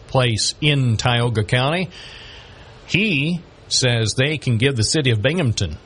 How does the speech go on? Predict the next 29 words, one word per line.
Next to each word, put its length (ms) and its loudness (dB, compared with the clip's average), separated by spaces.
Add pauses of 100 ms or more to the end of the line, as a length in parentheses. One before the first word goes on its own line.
(100)
a 80 0
run 240 2
for 140 -4
their 160 4
money. 380 0 (120)
I 120 0
think 220 -2
it's 160 0
true. 320 -2
I've 220 0
been 180 2
on 180 -2
Talcott 440 -2
Street. 380 -8 (440)
And 160 2
the 80 2
speed 440 0
limit, 400 0 (160)
the 40 -6
posted 480 0
speed 400 -2
limit 280 0
on 180 0
Talcott 420 0
Street 300 0
in 60 0
Owego 560 0
is 200 0
thirty. 380 0